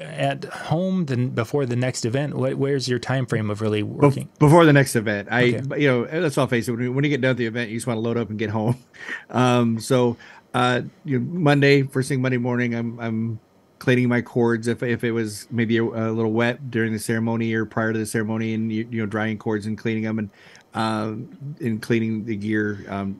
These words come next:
Speaker 2: depending on how, what happens the, the Saturday before. But usually on Mondays, I try to take Sunday, Mondays off, uh, during the week, you know, and,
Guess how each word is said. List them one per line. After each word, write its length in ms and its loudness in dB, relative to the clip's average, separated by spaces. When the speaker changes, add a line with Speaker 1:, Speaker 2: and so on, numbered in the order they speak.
Speaker 2:
depending 260 -2
on 80 -4
how, 180 -4
what 180 -2
happens 440 -4
the, 200 -6
the 120 -4
Saturday 380 -2
before. 380 -4
But 160 -6
usually 320 0
on 140 0
Mondays, 400 -2
I 80 0
try 180 6
to 40 4
take 180 4
Sunday, 240 2
Mondays 340 0
off, 480 -8
uh, 120 -4
during 220 -4
the 80 -4
week, 320 -6
you 120 -2
know, 300 -10
and, 300 -8